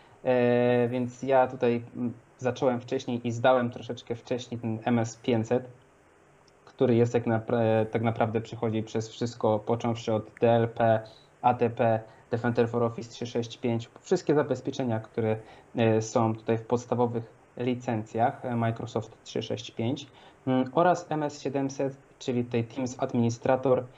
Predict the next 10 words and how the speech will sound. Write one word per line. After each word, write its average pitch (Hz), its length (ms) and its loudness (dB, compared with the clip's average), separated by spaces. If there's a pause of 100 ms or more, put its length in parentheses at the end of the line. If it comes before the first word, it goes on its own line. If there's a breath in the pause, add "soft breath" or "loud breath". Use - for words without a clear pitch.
(260 loud breath)
E, 113 920 4 (180)
jest 123 240 -2
to 120 140 -2 (260)
również 127 480 2
według 120 280 0
mnie 117 220 4 (360)
bardzo 123 320 2
dobry, 113 640 0
mm, 110 220 -4 (100)
certyfikat, 127 800 -4